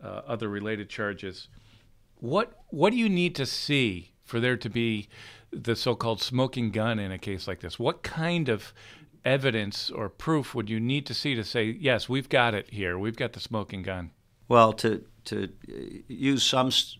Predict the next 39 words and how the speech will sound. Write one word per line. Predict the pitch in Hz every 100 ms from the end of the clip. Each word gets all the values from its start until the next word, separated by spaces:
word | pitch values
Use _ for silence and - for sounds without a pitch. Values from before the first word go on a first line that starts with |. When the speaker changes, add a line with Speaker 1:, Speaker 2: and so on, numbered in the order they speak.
| -
Speaker 2:
statutes, | - - 101 95 - 92 87 - -
uh, | 90 85 82
the | 95
honest | 101 101 92
services | - 101 85 90
fraud | 85 92 85
statute, | 82 92 82 - 92
for | 87
example, | 87 92 120
I | 123
think | 202 208
there's | 123 92
gotta | 113 104
be | 95 92
a, | - - 95 -
a |
real | 101 123
clear | 117 - 113 101 95
official | 85 - 98 85 80
action | 82 - - 65 - - - - - -
on | 85
the |
part | 80 92 90
of | 82
the |
public | 76 87 85 82
official | 78 87 82 82 78
in | 85
return | 82 80 - 98 92
for | 82 87 80 80
some | - 85
tangible | 78 104 98 92 82 73 73 - - - - -
payment | 123 113 104 95
of | 87
some | - 90
kind | 87 90 85 85 85 82 - - -
or | 98 87
other | 98 98 90
benefit, | 87 90 80 80 78 -